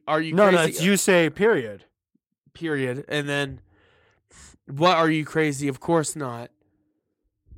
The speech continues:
Speaker 1: Oh, so I give him, wait, wait, wait. Just give me one second here.
Speaker 2: Uh, okay. <laughs>
Speaker 1: I think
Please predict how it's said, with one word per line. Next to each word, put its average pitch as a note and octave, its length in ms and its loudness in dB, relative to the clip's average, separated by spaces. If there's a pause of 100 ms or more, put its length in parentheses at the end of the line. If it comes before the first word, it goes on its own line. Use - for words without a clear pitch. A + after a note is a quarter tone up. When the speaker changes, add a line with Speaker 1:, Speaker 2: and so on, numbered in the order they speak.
(680)
Speaker 1:
Oh, C#3+ 440 0
so - 200 -8
I D3+ 120 0
give F3+ 220 -2
him, E3+ 220 -2
wait, C#3+ 220 -2
wait, C#3 140 0
wait. A#2+ 260 -8 (2750)
Just C3 180 -10
give D#3+ 120 4
me C#3+ 100 2
one D3+ 420 4
second D3+ 400 2
here. B2+ 420 0
Speaker 2:
Uh, D3 200 0 (100)
okay. C3 220 -12 (800)
<laughs> - 420 -6
Speaker 1:
I D3 120 -8
think A3+ 340 0